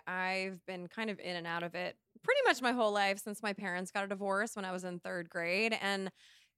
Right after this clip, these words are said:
it's just really nice sometimes to have an unbiased opinion, a third party who has no vested interest in your life other than just trying to help you talk things out and come to a conclusion on things. Or sometimes, honestly, just to be able to vent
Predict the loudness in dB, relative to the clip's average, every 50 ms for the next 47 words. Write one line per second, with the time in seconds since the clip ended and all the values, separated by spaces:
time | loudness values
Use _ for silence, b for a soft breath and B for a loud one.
0 | _ -2 -2 -2 -2 -4 -2 0 0 0 0 -2 -4 -2 0 2 2 4 2 2
1 | 0 0 0 -2 -2 -2 -2 -4 -4 -4 -4 -2 0 2 4 4 4 4 2 0
2 | -2 -2 2 4 4 4 4 2 0 0 0 0 0 -2 -2 -4 -4 -4 -4 -2
3 | -4 -4 -4 -4 -6 -6 -6 -6 -6 -4 -4 -2 -2 -2 -2 -4 -6 -8 -4 0
4 | 2 2 2 2 2 4 4 4 4 4 2 0 0 2 2 2 2 4 6 6
5 | 4 4 2 -2 -6 -14 _ _ _ _ _ _ _ _ -8 2 4 6 6 6
6 | 6 4 4 4 2 0 -2 0 0 0 0 0 0 0 0 0 2 2 4 6
7 | 6 6 6 6 4 4 4 4 4 4 4 4 2 2 2 4 4 4 4 2
8 | -2 -10 -10 -8 -4 -2 0 2 2 2 0 0 -2 -4 -4 -4 -4 -2 0 0
9 | 0 2 0 0 0 -2 -8 0 2 2 2 2 2 -2 -4 -2 2 6 8 8
10 | 10 10 10 10 10 8 6 2 2 2 2 0 0 -2 -2 -2 0 0 -2 -2
11 | -4 -6 -8 -6 -6 -6 -4 -4 -4 -4 -2 -2 -2 0 2 2 2 2 0 -2
12 | -6 -8 b b b b b b 2 2 2 2 2 0 2 2 2 2 2 2
13 | 2 2 0 0 0 0 0 0 -4 -4 0 2 2 2 2 2 0 0 0 0
14 | 0 0 0 -2 -4 -4 -8